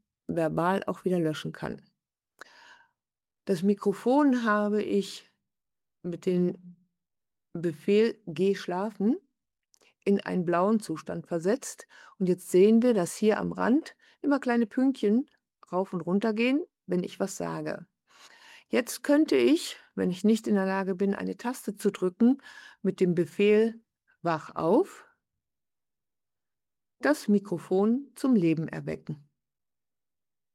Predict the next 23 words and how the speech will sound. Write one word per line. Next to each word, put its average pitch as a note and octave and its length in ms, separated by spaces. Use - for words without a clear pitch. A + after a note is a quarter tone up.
Punkt. - 440
Punkt. C4 460
Geh B3+ 180
schlafen. F3+ 800
Und - 380
auch F3 140
hier G3+ 240
hat F#3 120
man F3 200
gerade F#3 340
in F3+ 40
der D#3+ 120
Praxis G3+ 500
gemerkt, F#3 600
dass E3+ 260
ich E3 100
den D#3+ 200
Punkt F#3+ 340
auch - 140
durchaus F3+ 480
mal F3 240
wiederholen E3 560
muss, F#3 280